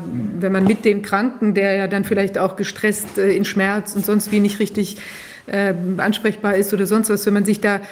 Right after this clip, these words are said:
mit in das Krankenhaus hineinbegibt, da fällt einem ja häufig schon allerlei auf, wo man noch mal sagen kann, haben Sie auch da wirklich noch mal die Tablette gegeben, haben Sie Fieber gemessen, der hat jetzt Schmerzen, können Sie noch mal gucken oder so Sachen.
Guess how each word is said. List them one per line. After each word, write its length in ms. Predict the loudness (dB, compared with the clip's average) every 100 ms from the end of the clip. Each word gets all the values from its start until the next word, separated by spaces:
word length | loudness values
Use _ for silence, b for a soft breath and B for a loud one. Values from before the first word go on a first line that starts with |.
| B B
mit 320 | 2 2 2
in 80 | 2
das 160 | 2
Krankenhaus 460 | 0 0 2 0 0
hineinbegibt, 840 | 0 2 2 2 2 0 0 -16 B B B
da 100 | 0
fällt 240 | 0 0
einem 160 | 0 0
ja 140 | 0
häufig 260 | 0 0 2
schon 140 | 2
allerlei 480 | 2 0 0 -2 0
auf, 380 | 0 0 -4 -2
wo 80 | 2
man 160 | 4
noch 100 | 2
mal 140 | 0 0
sagen 260 | 0 0
kann, 180 | 0 0
haben 140 | 2 4
Sie 140 | 2
auch 120 | 0
da 200 | -2 -2
wirklich 260 | -2 -2 -2
noch 140 | 0
mal 160 | 0 0
die 140 | -2
Tablette 420 | -2 -2 -2 -2
gegeben, 400 | -6 -4 -2 0
haben 80 | 0
Sie 100 | -2
Fieber 240 | -2 0 0
gemessen, 420 | 0 -2 0 -2
der 120 | 0
hat 160 | 0 -2
jetzt 140 | -2
Schmerzen, 440 | -2 -2 -2 -2
können 140 | 0 0
Sie 60 |
noch 100 | 0
mal 80 | 0
gucken 300 | -2 -2 0
oder 140 | 0 -2
so 160 | -2
Sachen. 360 | -2 -2 -2